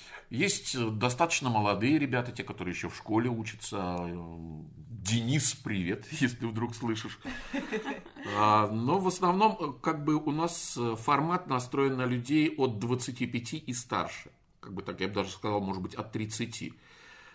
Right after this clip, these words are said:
Но это именно формат радиостанции, он всегда таким был, даже двадцать лет назад. Ну, а так, ну, таксисты.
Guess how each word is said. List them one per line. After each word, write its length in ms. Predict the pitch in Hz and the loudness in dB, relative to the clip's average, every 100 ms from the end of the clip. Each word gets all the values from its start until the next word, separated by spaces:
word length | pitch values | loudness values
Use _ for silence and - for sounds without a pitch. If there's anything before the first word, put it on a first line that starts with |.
| - _ - | -20 _ -8
Но 160 | 131 | -6
это 420 | - 127 107 90 80 - - | 0 2 2 0 -4 -12 -6
именно 240 | 110 104 | -4 -2
формат 340 | 107 123 101 101 | 2 4 2 0
радиостанции, 600 | 98 110 107 185 180 135 | -2 -2 0 -2 -2 -6
он 80 | 131 | -6
всегда 300 | 107 98 120 | -6 -6 -6
таким 280 | 120 95 | -6 -8
был, 200 | 76 65 - - - | -6 -8 -12 -20 -18
даже 520 | - 104 95 82 76 - 87 | -8 -6 -4 -4 -6 -12 -6
двадцать 380 | 90 92 - | -4 -4 -4
лет 180 | 85 82 | -10 -8
назад. 340 | 87 76 73 - - - - - - - _ _ _ - | -8 -6 -10 -14 -20 -20 -20 -20 -20 -20 _ _ _ -12
Ну, 280 | 92 113 131 | -6 0 0
а 40 | |
так, 360 | 131 170 - - - - - _ _ - | 2 -2 -2 -6 -8 -20 -20 _ _ -20
ну, 180 | - 113 | -16 -12
таксисты. 600 | 135 127 - 190 - 113 | -8 -6 -6 -8 -10 -14